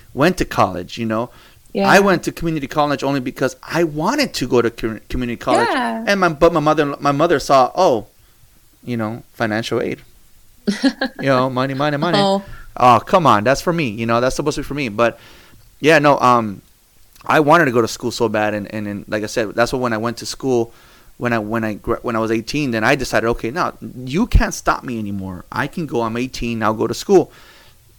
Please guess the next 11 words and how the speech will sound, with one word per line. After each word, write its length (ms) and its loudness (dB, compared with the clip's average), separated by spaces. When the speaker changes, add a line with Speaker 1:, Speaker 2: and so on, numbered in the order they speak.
Speaker 1:
Sadly, 400 4
I 60 4
let 160 0
a 40 0
woman 300 -2
fuck 240 -2
that 160 -4
up, 180 -8
but 180 -10
continue. 420 -2
<laughs> 60 -8